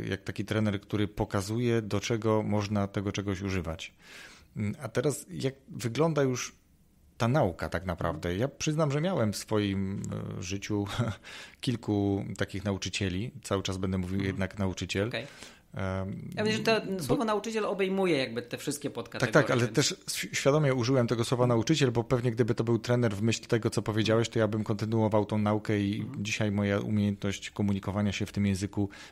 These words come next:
Speaker 1: byłaby na pewno na wyższym poziomie niż jest dzisiaj. Dzisiaj to jest jakieś tam B jeden, B dwa, tak,
Speaker 2: Mhm.
Speaker 1: według tych testów.
Speaker 2: A to i tak fajnie, że kojarzysz poziomy Unii Europejskiej, bo niewiele osób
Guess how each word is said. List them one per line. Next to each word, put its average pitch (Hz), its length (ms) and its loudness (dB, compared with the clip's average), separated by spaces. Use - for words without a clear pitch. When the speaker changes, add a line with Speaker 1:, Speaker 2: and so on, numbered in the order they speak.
Speaker 1:
byłaby 110 260 4
na 107 100 4
pewno 107 240 0
na 110 120 4
wyższym 104 320 -2
poziomie 101 320 0
niż 92 200 0
jest 92 180 -4
dzisiaj. 95 360 -4
Dzisiaj 95 240 -8
to 101 80 -6
jest - 140 -8
jakieś - 220 -10
tam 92 180 -6
B 92 80 -2
jeden, 90 240 -2
B 92 80 -4
dwa, 90 240 -2
tak, - 120 -16
Speaker 2:
Mhm. 131 200 -8
Speaker 1:
według 85 200 -6
tych - 160 -8
testów. 95 360 -4
Speaker 2:
A 143 60 0
to 143 100 -6
i 143 40 -2
tak 147 160 -4
fajnie, 156 320 0
że 143 280 0
kojarzysz 131 460 -6
poziomy 135 460 -2
Unii 127 200 -4
Europejskiej, 107 540 -10
bo 135 100 -10
niewiele 110 360 -6
osób - 200 -12